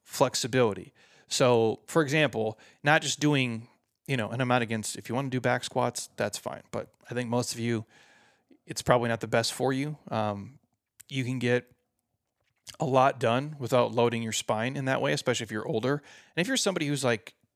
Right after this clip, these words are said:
approaching forty or over forty, I don't really think you have to do one rep maxes anymore, guys. Just, <clears throat> again, I'm not saying you can't, but you can run around your house with scissors.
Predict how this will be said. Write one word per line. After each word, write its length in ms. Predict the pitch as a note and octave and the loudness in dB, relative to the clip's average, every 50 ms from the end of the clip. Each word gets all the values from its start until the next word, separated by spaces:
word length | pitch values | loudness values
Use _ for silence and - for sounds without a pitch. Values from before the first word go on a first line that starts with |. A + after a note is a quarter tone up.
| _ _ _ | _ _ _
approaching 500 | B2 A2 - - C3+ B2+ - C#3+ C#3 B2+ | -8 -6 0 0 0 0 0 -4 -6 -8
forty 380 | - - C#3+ C#3 C#3+ D3 B2 | -2 2 2 2 2 2 -2
or 120 | C#3+ - - | -2 0 0
over 180 | A#2 A#2 C3+ | 0 0 -2
forty, 440 | B2+ - - C#3+ C#3+ D3 D#3 E3 F3 - - - _ _ _ _ _ - | -6 -4 -2 -2 -2 -2 -2 -6 -8 -12 -18 -20 _ _ _ _ _ -2
I 120 | - G#3+ | 0 2
don't 180 | A#3 G#3 D3+ - | 2 2 2 2
really 160 | C#3+ C3 C3 | 2 2 2
think 260 | A#2 - B2+ A#2+ - | 2 0 -6 -6 -4
you 100 | - A#2+ | 0 0
have 140 | A#2+ A#2 - | 0 0 0
to 80 | - A2+ | -4 -10
do 380 | A2 B2 A#2 A2+ A2 G#2+ G#2 G2+ _ _ _ _ - | -6 -2 -2 0 0 -2 -4 -8 _ _ _ _ -10
one 240 | C3+ A2+ A#2+ B2 A2+ | -2 0 0 0 2
rep 220 | A2+ A2 G#2 - | 0 0 0 0
maxes 380 | - A2+ A2 A2 - - - A#2+ | -2 -2 -2 -2 -4 -8 -6 -6
anymore, 420 | B2 A#2+ A#2 A2+ A#2 A2+ A#2+ B2+ _ | -4 -4 -2 -2 -2 -4 -4 -6 _
guys. 360 | - C3+ B2 B2 B2 - - - _ _ _ _ _ _ _ _ | -4 -2 -2 -2 -4 -8 -12 -14 _ _ _ _ _ _ _ _
Just, 240 | - D#3 C#3+ - - _ _ _ _ _ _ _ _ _ _ _ _ _ _ _ _ _ _ _ _ | -4 -4 -4 -4 -8 _ _ _ _ _ _ _ _ _ _ _ _ _ _ _ _ _ _ _ _
<clears throat> 420 | - D#3+ - - _ _ _ _ - | -10 -10 -10 -12 _ _ _ _ -2
again, 220 | F3+ C3+ B2 A2+ | -2 -2 -2 -4
I'm 100 | A#2 B2 | -2 0
not 180 | D3+ E3+ E3+ - | 2 2 2 0
saying 480 | - - D3+ C#3+ D3+ D3 C#3+ C#3 C3+ _ _ _ _ _ _ _ _ | -2 -2 0 0 0 -2 -4 -8 -12 _ _ _ _ _ _ _ _
you 120 | B2 C#3 | -4 -4
can't, 500 | - - - A#2+ A#2 A#2+ B2 - - - _ _ _ _ _ _ _ _ _ _ _ | -2 -2 -2 -2 -2 -2 -4 -6 -14 -16 _ _ _ _ _ _ _ _ _ _ _
but 200 | - G#2+ G#2 - - _ _ _ _ _ _ _ _ _ _ _ - | -2 -2 -2 -2 -6 _ _ _ _ _ _ _ _ _ _ _ -4
you 160 | C#3+ C#3+ D3+ | -2 -2 0
can 240 | - - E3 D3+ C3+ | 2 0 0 2 2
run 160 | C#3+ D3 D3+ | 2 2 2
around 260 | D3+ D3 D3+ D#3 D3+ | 4 2 2 2 2
your 100 | D3+ C#3+ | -2 -4
house 300 | B2 B2 A#2+ B2+ - - | 0 0 0 0 0 -4
with 100 | C3+ A#2+ | -4 -4
scissors. 520 | - - A2+ G2 G2+ G2+ G#2+ - - - | -4 -4 -4 -4 -6 -8 -10 -10 -12 -14